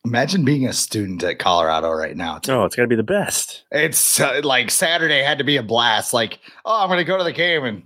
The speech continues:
Speaker 1: The Rock's just hanging out."
Speaker 2: I would
Speaker 1: I love
Speaker 2: be
Speaker 1: The Rock. Have I mentioned that in this podcast?
Speaker 2: Yeah,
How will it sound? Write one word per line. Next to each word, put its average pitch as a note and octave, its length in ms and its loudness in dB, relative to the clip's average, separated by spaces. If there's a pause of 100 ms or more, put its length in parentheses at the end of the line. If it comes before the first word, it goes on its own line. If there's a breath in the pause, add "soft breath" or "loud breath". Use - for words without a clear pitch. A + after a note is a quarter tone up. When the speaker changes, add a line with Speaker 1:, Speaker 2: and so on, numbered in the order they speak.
(140)
Speaker 1:
The C3+ 100 0
Rock's B2 360 0
just G#2+ 200 -6
hanging F#2+ 220 -6
out." E2 240 -10 (100)
Speaker 2:
I B2+ 160 0
would C#3+ 220 0
Speaker 1:
I B2+ 60 -2
love B2 140 0
Speaker 2:
be A#2+ 60 0
Speaker 1:
The F3 80 0
Rock. E3+ 320 0
Have E3 100 0
I E3+ 80 0
mentioned E3 340 -4
that E3 160 0
in E3 60 -4
this D#3+ 180 -6
podcast? D#3 680 0
Speaker 2:
Yeah, C#3 180 0